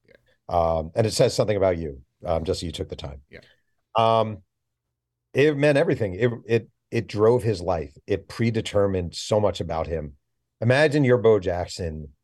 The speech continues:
Speaker 2: and you're being raised by a single mom. You're one of eleven kids. You're living in a house with three rooms.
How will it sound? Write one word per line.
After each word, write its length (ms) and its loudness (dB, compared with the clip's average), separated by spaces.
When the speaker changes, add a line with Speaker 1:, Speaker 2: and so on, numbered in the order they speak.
Speaker 2:
and 160 2
you're 100 0
being 220 2
raised 260 4
by 120 4
a 40 -2
single 300 -2
mom. 340 -2
You're 100 0
one 100 4
of 80 2
eleven 480 0
kids. 560 -14
You're 140 2
living 320 4
in 100 4
a 80 2
house 420 0
with 120 -8
three 380 -2
rooms. 540 0